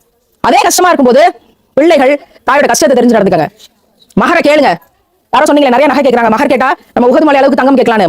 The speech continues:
மகரை கேளுங்க, என்னவா கேளுங்க? "நான் உயிரோட இருக்க வரைக்கும்", பெண் பிள்ளைகளுக்கு தெளிவா சொல்றேன், "நான் உயிரோட இருக்க வரைக்கும் என்னோட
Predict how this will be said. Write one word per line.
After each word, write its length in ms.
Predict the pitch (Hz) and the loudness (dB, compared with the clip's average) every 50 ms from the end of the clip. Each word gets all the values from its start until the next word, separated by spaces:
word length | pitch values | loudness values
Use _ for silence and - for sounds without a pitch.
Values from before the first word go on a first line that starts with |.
| 165 | 0
மகரை 180 | 196 - 339 320 277 | 0 0 0 0 0
கேளுங்க, 220 | 285 294 277 254 | 0 0 0 0
என்னவா 180 | 247 302 339 339 - | 0 0 0 0 0
கேளுங்க? 200 | 285 277 254 233 208 - - - - - - 214 | 0 0 0 0 -2 -4 -8 -20 -14 -8 -4 -2
"நான் 120 | 226 226 | 0 0
உயிரோட 240 | 254 302 320 339 359 359 | 0 2 2 2 2 2
இருக்க 120 | 320 277 277 269 | 2 0 0 0
வரைக்கும்", 180 | 277 269 302 285 | -2 -2 0 -2
பெண் 80 | 285 | 0
பிள்ளைகளுக்கு 280 | 330 320 311 285 220 262 | 0 0 0 0 0 0
தெளிவா 140 | 285 311 311 | 0 0 0
சொல்றேன், 180 | 277 240 226 185 | 0 0 0 0
"நான் 120 | 208 226 214 | 0 0 0
உயிரோட 260 | 240 269 294 302 311 302 | 0 2 2 2 2 0
இருக்க 160 | 247 226 226 | 0 0 0
வரைக்கும் 320 | 208 202 240 247 320 480 415 - - - - - - - 220 | 0 0 0 0 0 -2 -2 -6 -10 -16 -16 -12 -6 -2 0
என்னோட 300 | 269 320 349 320 294 285 | 0 2 2 2 2 2